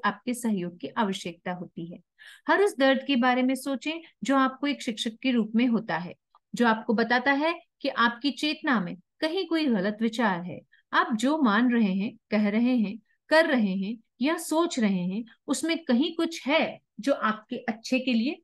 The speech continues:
नहीं है। मैं हमेशा मुझे खींच रहे उस शरीर की कल्पना करती हूँ जो कहता है, "कृपया ध्यान दें।"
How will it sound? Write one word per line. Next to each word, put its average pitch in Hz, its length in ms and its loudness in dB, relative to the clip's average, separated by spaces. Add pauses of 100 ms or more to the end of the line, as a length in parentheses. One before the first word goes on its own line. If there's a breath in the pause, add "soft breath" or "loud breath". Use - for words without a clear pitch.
नहीं 294 400 2
है। 175 220 -8 (600 loud breath)
मैं 339 100 2
हमेशा 320 720 0
मुझे 233 460 0 (260)
खींच 339 360 2
रहे 208 220 0
उस 233 260 -2
शरीर 214 340 0
की 247 100 -4
कल्पना 196 420 -4
करती 254 380 0
हूँ 320 240 -2 (240 loud breath)
जो 294 120 2
कहता 285 360 0
है, 320 200 -4 (160)
"कृपया 220 420 -2
ध्यान 190 480 -2
दें।" 151 180 -6